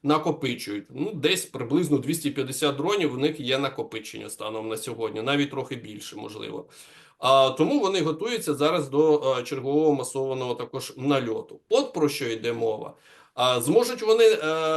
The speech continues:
масштабувати виробництво? Так, приблизно кожного місяця в них може відбуватися приріст десь десять-п'ятнадцять відсотків. Ну, давайте рахуємо. Сьогодні, е, вони зробили дев'яносто дронів. Е,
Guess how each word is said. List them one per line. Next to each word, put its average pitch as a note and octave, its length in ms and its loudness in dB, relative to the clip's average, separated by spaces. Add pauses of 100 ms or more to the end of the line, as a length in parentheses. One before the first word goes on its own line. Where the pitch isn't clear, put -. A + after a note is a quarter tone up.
(280)
масштабувати G#3+ 680 0
виробництво? B2+ 680 2
Так, B2 380 4
приблизно G#3+ 480 2
кожного F#3+ 440 4
місяця A3+ 460 -2
в D3+ 40 2
них G#3 260 4
може D#3+ 340 0
відбуватися E3 720 0
приріст E3 540 -2
десь D#3 260 -2
десять-п'ятнадцять C#3+ 880 0
відсотків. A2+ 500 -6
Ну, F#3 140 -4
давайте A#3 400 -2
рахуємо. B2 600 -2 (320)
Сьогодні, A#3+ 520 2
е, C#3 320 4
вони E3 400 2
зробили D3+ 460 0
дев'яносто C#3+ 640 2
дронів. A2+ 480 -6
Е, - 140 -8